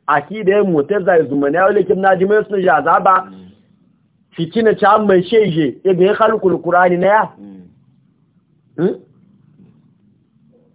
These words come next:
Speaker 1: Ka kula Ibn Thomas, unda go wanda lai na akida ya Ash'ariyanci, wuce shi side ya North Africa nan, wale ke na to akida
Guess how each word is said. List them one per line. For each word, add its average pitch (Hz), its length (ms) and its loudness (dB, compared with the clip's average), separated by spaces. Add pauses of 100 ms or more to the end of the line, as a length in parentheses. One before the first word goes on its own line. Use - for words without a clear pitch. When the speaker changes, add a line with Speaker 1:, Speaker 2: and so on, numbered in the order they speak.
(160)
Speaker 1:
Ka - 240 2
kula 202 160 0
Ibn 190 320 4
Thomas, 240 400 2 (1120)
unda 214 340 2
go 202 680 0 (560)
wanda 202 320 2
lai 233 300 2
na 233 160 2
akida 220 380 -2
ya 240 160 -2
Ash'ariyanci, 214 1040 0 (760)
wuce 175 400 -2
shi 240 160 -2 (100)
side 233 320 2
ya 240 120 2
North 247 280 0
Africa 220 520 0
nan, 202 180 -8 (200)
wale 226 280 2
ke 233 160 0
na 220 300 2 (100)
to 240 140 -4
akida 233 420 0